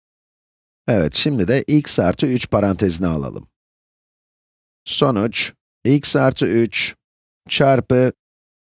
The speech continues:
x kare artı bir. Bu y'ye eşit. Bu ifadeyi sıfır yapacak olan x değerlerini bulmak için bu parantezleri sıfır yapacak x'leri bulmamız gerekiyor. X artı üçü sıfır yapacak x nedir?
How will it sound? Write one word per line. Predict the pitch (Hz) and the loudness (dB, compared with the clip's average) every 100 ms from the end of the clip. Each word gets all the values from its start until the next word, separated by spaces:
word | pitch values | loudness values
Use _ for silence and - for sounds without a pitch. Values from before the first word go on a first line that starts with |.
| _ _ _ | _ _ _
x | 147 147 - | 2 2 0
kare | - 85 73 | 0 0 0
artı | 135 110 - 127 | 2 0 0 0
bir. | 85 - - _ _ _ _ _ _ _ _ _ _ _ _ | 0 -4 -12 _ _ _ _ _ _ _ _ _ _ _ _
Bu | 156 170 - _ 151 | 2 2 0 _ 2
y'ye | 135 113 104 | 4 4 2
eşit. | 73 - - - - _ _ _ _ _ _ _ _ _ _ _ _ | 0 -2 -6 -12 -16 _ _ _ _ _ _ _ _ _ _ _ _
Bu | 120 | 2
ifadeyi | 135 139 117 107 95 | 4 4 2 2 2
sıfır | 156 147 | 0 2
yapacak | 147 117 113 107 98 | 2 2 2 0 2
olan | 95 92 | 0 0
x | 123 120 | -2 -2
değerlerini | 127 110 101 87 82 | 0 2 2 0 0
bulmak | 107 135 123 92 | 0 2 0 0
için | 78 131 127 | -2 -2 0
bu | 131 160 | 0 0
parantezleri | 131 120 127 117 123 110 120 160 | 0 2 0 2 0 2 0 0
sıfır | - 135 110 | 0 0 2
yapacak | 98 85 85 143 131 | 2 2 0 -2 -2
x'leri | 117 - 98 104 | -6 -2 0 2
bulmamız | 95 90 82 80 | 0 0 -2 -4
gerekiyor. | 82 64 58 67 - - _ _ _ _ _ _ _ _ _ _ _ 147 | -4 -6 -8 -10 -10 -16 _ _ _ _ _ _ _ _ _ _ _ -2
X | 156 - 135 | -2 0 0
artı | 127 - | 0 0
üçü | 123 113 101 | -2 0 -2
sıfır | - 165 151 | 0 0 2
yapacak | 131 101 92 90 76 | 2 2 0 -2 -2
x | 85 - | -4 -4
nedir? | 147 117 107 - | -2 0 0 -2